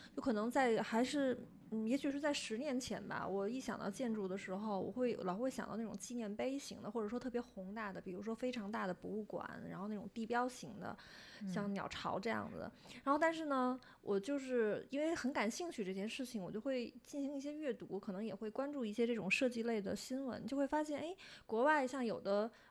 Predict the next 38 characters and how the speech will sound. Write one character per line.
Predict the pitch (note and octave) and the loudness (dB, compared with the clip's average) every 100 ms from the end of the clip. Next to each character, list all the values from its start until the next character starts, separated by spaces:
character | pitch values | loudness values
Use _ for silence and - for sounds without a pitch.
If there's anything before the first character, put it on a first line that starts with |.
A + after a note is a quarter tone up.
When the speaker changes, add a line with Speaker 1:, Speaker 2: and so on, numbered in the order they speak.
| - | -2
Speaker 1:
呃， | G3+ G3+ G3 G3 G3 | 0 2 2 0 0
这 | A#3 | 0
个 | G#3 G3+ | 2 0
项 | - D4 | 2 2
目 | A#3+ G#3+ | 2 0
里 | - | -2
面， | - - F3 | -6 -6 -4
他 | A3+ C4+ | -4 0
会 | C#4 A3+ G3+ | 2 2 2
请 | - - F3+ | -4 -6 -4
到 | G#3 G#3+ G3 G3 | 0 2 2 0
这 | G3 B3 | 0 0
个 | A3 F#3 F3+ D#3 - | 2 2 2 -2 -10
非 | - - C#4+ | -6 -2 -2
常， | B3 G3 G3 G#3+ | 0 -2 -2 -2
国 | G3+ | 0
际 | A3+ D4 | 0 2
上 | D4 A3+ | 2 2
非 | B3+ | 2
常 | B3 A#3+ | 2 2
有 | F#3+ | 0
名 | E3 F3 G3 | -2 -4 2
的 | A3 | 2
建 | G#3 C4 A3+ | 4 4 4
筑 | A3 | 4
师， | - B3+ B3+ | 2 4 6
然 | G3 G3+ | 6 6
后 | A#3+ A#3 | 4 4
为 | B3+ | 4
一 | A3 G#3 | 4 2
个 | C4 A#3+ | 2 2
小 | - - | 2 -4
镇 | F3 C#4+ G#3+ | 2 2 4
设 | A3 C#4 A3+ | 2 4 4
计 | G#3 F#3 F#3 | 4 0 2
十 | - - F#3 | 0 0 -2
个， | G3+ A#3+ G3 F3+ - - - - | 2 4 6 4 -4 -16 -18 -2
呃， | F#3+ F#3 F3 | 0 2 2